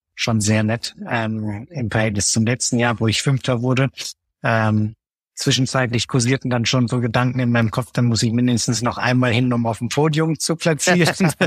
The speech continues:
Äh, aber das, äh, wurde mir so ein bisschen, ähm, dann, ja, aus den Händen genommen und, äh, ich hab am Ende dann eben den zweiten Platz belegt.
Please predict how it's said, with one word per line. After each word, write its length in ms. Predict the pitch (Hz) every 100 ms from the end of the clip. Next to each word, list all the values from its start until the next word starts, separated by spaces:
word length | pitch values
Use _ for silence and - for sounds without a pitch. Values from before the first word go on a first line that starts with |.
| - 156 - 165 - 110 - - 240 - -
Äh, 420 | - 143 127 98 143 _ _ _ _ -
aber 480 | 139 165 196 208 190 -
das, 400 | 160 - - 180
äh, 280 | 175 151 147 _
wurde 320 | 151 143 147
mir 180 | 139 139
so 80 | 139
ein 80 | 135
bisschen, 640 | 143 - 143 135 127 120 -
ähm, 420 | 147 131 127 123 _ _ -
dann, 380 | 131 127 127 120 _ -
ja, 280 | 123 104 - _
aus 220 | - 131 -
den 100 | 120
Händen 280 | 139 160
genommen 360 | 160 156 165 165
und, 320 | 143 139 131
äh, 220 | - 135
ich 220 | 135 - - _ -
hab 160 | 120
am 140 | 127 135
Ende 280 | 120 135 123
dann 220 | 117 123
eben 240 | 123 120 _ _ _ _ -
den 160 | 131 110
zweiten 320 | - 117 127
Platz 240 | 127 113
belegt. 380 | - 113 110 -